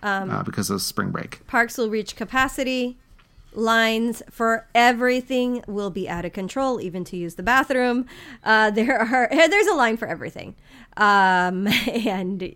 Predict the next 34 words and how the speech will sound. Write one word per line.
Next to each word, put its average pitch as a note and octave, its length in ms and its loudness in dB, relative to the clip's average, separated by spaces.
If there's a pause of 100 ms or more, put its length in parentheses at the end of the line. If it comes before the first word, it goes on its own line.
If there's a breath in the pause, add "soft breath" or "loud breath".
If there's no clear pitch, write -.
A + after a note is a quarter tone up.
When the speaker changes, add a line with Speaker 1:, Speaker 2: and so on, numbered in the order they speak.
Speaker 2:
fast E3+ 320 -6
passes E3+ 520 -8
go E3 400 -8 (520)
out E3+ 220 -2
very F3 240 -6
quickly. G4 580 -2 (420 loud breath)
Uh, A3 340 4
<laughs> G#4+ 680 2
so A#3 1040 0
it's G#4 200 -4
gonna G#4+ 180 -4
be F4 100 -2
tough. - 300 -10 (200)
It's - 80 -20
gonna A#3+ 140 -6
be A3 80 -8
tough. F#3+ 160 -10
But D4 240 -2
you D#4+ 120 2
know G#4 120 2
what? B4+ 260 2 (180)
You A3 140 -4
know A3 180 -2
what? C4 200 -2
We G#3+ 120 -2
know A3 120 0
what A3 120 -2
to A#3 80 -6
do, C#4+ 160 -4
so G3+ 200 -6
it D#3 100 -8
should F#3 160 -10
be G#3+ 80 -8
fine. C4+ 240 -6